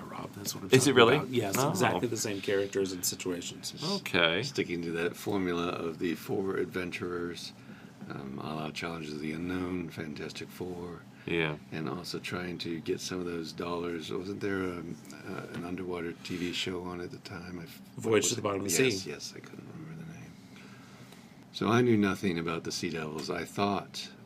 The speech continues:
Speaker 3: that I knew everything about the Sea Devils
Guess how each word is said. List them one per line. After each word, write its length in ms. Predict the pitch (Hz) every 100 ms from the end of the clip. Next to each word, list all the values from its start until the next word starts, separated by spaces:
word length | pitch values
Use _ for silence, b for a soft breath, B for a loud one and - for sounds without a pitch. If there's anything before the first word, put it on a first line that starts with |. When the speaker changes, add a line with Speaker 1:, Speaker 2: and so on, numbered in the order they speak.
| -
Speaker 3:
that 160 | 95
I 100 | 85
knew 500 | 85 85 80 80 78 -
everything 720 | 95 95 95 90 76 73 73 - - - - -
about 260 | 82 78 80
the 60 |
Sea 180 | - -
Devils 540 | 80 80 73 78 73